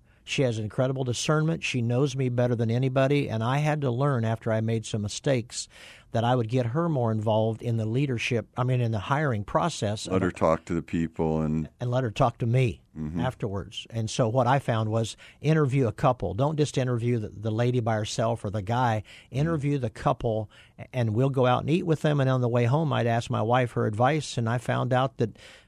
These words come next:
Speaker 1: God had blessed her with great discernment, and she could sometimes make a lot better choices than I could.
Speaker 2: That's neat. That's really neat. Um, so coaches, wh-, who are some of the coaches you admire?
Speaker 1: Oh, John Wooden, without a doubt.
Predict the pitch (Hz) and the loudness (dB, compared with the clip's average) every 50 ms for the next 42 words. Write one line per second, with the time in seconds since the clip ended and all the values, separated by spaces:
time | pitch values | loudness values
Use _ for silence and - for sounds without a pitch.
0 | _ 120 110 117 117 131 127 123 113 123 120 127 - - - 139 127 120 117 117 | _ -4 0 2 2 4 2 2 0 0 0 0 0 -2 -2 -2 -2 -2 0 0
1 | 127 127 123 110 101 - - 151 180 165 113 - - 113 110 101 - - 143 147 | 0 0 0 -2 -4 -2 0 0 0 0 -2 -2 -4 -4 -4 -4 -2 -4 -4 -4
2 | - - 117 110 113 - - - 127 127 - 127 123 123 120 120 120 117 117 117 | -2 -4 -4 -6 -8 -8 -6 -4 -4 -2 0 0 0 0 0 0 0 0 0 0
3 | 117 110 117 113 113 107 - - 120 113 - - 113 104 110 107 101 104 107 - | 0 0 0 -2 -2 -2 -2 -2 -2 -2 -2 -2 -4 -2 -2 -2 -2 -2 -4 -4
4 | - - 147 - _ _ _ _ - 80 80 80 - - 78 78 78 76 - - | -6 -10 -10 -12 _ _ _ _ -10 -10 -10 -10 -8 -4 -2 -2 -2 -2 -4 -6
5 | _ - 82 78 76 - - - 78 76 76 78 76 78 80 78 71 - _ _ | _ -8 -6 -6 -6 -6 -6 -4 -2 -2 0 0 0 0 0 -2 -4 -6 _ _
6 | _ - - - - - - - _ - 113 113 113 107 107 101 95 - _ - | _ -20 -20 -20 -20 -20 -20 -16 _ 2 4 6 6 6 4 2 -2 -6 _ -20
7 | - - - - - 135 117 104 - - - 170 175 160 160 - - 95 76 71 | -20 -14 -6 2 6 6 6 6 4 2 2 6 6 6 6 4 2 2 2 2
8 | - - - - 101 95 101 82 95 127 127 147 160 156 143 - 151 147 135 120 | -2 -4 -6 -6 -4 -4 -2 -2 -2 0 4 4 4 4 4 2 2 2 2 0
9 | - - 135 135 - - 85 78 - 73 71 69 69 69 69 71 65 60 76 - | 0 -2 -4 -4 -4 -4 -4 -4 -4 -4 -4 -4 -6 -6 -8 -8 -10 -12 -16 -20
10 | - _ - 117 120 101 98 - 143 147 143 143 127 120 123 117 104 92 87 92 | -20 _ -4 -2 0 0 0 2 2 4 4 4 4 4 4 2 2 0 -2 -6
11 | 101 - - 117 113 - 120 107 107 98 95 92 104 90 85 - - | -8 -6 -4 -4 -2 0 0 0 0 0 -2 -2 -2 -4 -4 -6 -8